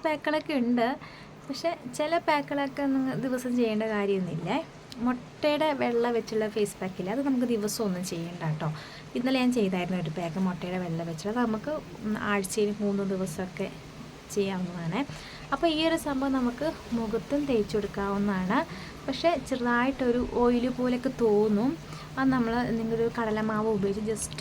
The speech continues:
ഒന്ന് കഴുകിയെടുത്താൽ മതി, അല്ലെങ്കിൽ, ആ, മൈൽഡ് ഒരു ഫേസ് വാഷ് ഉപയോഗിച്ച് മുഖം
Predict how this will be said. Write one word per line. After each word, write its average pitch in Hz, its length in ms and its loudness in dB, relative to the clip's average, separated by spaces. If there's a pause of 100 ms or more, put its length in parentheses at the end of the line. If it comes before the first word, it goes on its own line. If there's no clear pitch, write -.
(120)
ഒന്ന് 208 160 2 (160)
കഴുകിയെടുത്താൽ 208 800 2
മതി, 190 240 0
അല്ലെങ്കിൽ, 208 300 0 (200)
ആ, 208 80 0 (100)
മൈൽഡ് 202 460 0
ഒരു 196 160 -4
ഫേസ് 190 300 -2
വാഷ് 185 320 -2
ഉപയോഗിച്ച് 190 500 0 (180)
മുഖം 190 240 -4